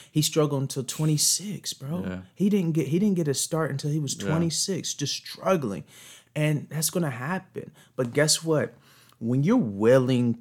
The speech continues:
Speaker 1: to work hard during a struggling period,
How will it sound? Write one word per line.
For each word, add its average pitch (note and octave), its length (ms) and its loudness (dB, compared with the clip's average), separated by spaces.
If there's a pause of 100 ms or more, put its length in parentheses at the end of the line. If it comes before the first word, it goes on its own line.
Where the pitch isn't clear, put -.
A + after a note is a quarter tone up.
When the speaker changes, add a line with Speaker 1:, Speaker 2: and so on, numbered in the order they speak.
Speaker 1:
to A2+ 80 -6
work G#2 420 0
hard G#2+ 800 0
during G#2+ 800 0 (100)
a G2+ 160 -4
struggling A2+ 540 -2
period, A2+ 500 -2